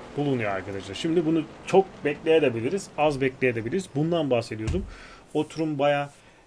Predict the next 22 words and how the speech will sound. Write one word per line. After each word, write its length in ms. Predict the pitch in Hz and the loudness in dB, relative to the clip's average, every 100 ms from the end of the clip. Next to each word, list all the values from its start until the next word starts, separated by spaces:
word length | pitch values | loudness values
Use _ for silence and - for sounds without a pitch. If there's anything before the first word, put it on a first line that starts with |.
| - | -6
e, 280 | 110 98 113 | -6 -4 0
bazen, 520 | 131 131 127 135 131 | 2 2 2 0 0
e, 460 | 113 113 110 110 104 | -2 -2 -2 -4 -4
bekletebiliyor 680 | 117 120 131 131 120 120 104 | -6 -2 -2 -2 -4 -4 -4
bizi. 320 | 107 101 175 - _ _ - - _ _ - | -6 -6 -6 -8 _ _ -20 -20 _ _ 0
O 100 | 165 | 0
yüzden 240 | 139 127 | 2 0
arkadaşlar 520 | 117 117 117 151 196 | 0 -2 -4 -2 2
ben 200 | 175 165 | 2 2
bölüm 300 | 151 156 143 | 0 -2 -4
videoyu 320 | 143 151 151 | -4 -2 -2
hafiften 480 | 117 147 - - 135 | -2 -4 -4 -4 -4
burada 240 | 143 139 139 | -2 -4 -6
sonlandıracağım. 920 | - 143 147 143 131 123 120 180 190 - _ - | -4 -4 -2 -2 -2 -2 0 0 0 -14 _ -4
Bir 60 | 139 | -2
sonraki 320 | 143 123 127 | 2 2 2
bölümde 260 | 123 123 135 | 0 0 0
görüşmek 600 | 135 139 - 156 127 139 | 2 0 -2 -4 -4 -4
dileğiyle 380 | 143 147 147 | -4 -2 -4
diyorum. 320 | 135 156 160 156 - - - | -2 -2 -2 -6 -16 -20 -12
Ve 280 | 117 131 175 | -4 2 4
modifiye 720 | 185 156 160 - 170 208 | 4 2 0 2 6 6